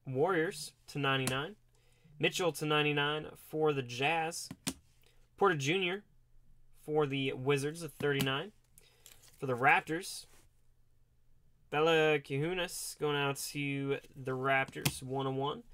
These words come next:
Had a very nice one of one logo man. Met you going out to the Spurs. Sweet rookie hit.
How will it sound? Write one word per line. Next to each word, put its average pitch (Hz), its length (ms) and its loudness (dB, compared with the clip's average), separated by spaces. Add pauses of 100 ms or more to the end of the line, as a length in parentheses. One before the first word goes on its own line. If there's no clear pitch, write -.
(320)
Had 151 100 -2
a 147 160 4
very 147 380 0
nice 143 340 0
one 139 220 0
of 151 120 -2
one 151 380 0
logo 143 480 2
man. 135 340 -2 (600)
Met 131 320 0
you 151 260 0 (160)
going 135 200 -2
out 135 120 -2
to 131 60 -14
the 117 60 -14
Spurs. 156 760 -4 (4000)
Sweet - 520 -10
rookie 135 280 -8
hit. 131 260 -6